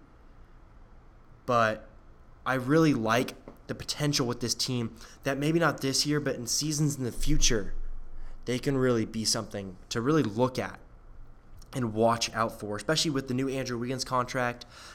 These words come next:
That core of Wiggins, Towns, and Butler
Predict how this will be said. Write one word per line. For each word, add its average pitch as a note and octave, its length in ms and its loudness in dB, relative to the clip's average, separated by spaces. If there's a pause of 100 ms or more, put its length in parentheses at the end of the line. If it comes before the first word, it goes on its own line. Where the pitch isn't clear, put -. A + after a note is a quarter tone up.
(100)
That C3 220 -2
core C#3+ 380 4
of A2+ 240 0
Wiggins, C#3 560 0
Towns, B2+ 480 -2
and A2+ 160 -6
Butler C3 440 0